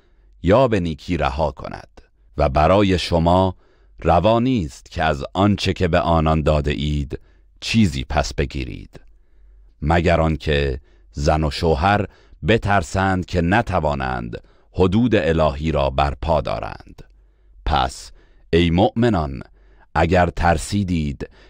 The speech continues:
که حدود الهی را برپا ندارند، گناهی بر آن دو نیست که زن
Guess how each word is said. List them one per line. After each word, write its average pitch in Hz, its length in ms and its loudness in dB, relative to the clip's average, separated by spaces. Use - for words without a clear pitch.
که 90 140 0
حدود 101 440 2
الهی 98 540 4
را 107 160 4
برپا 76 400 0
ندارند، 73 840 0
گناهی 85 520 2
بر 73 200 0
آن 71 120 -4
دو 76 140 -4
نیست 78 600 -10
که 82 160 0
زن 78 440 0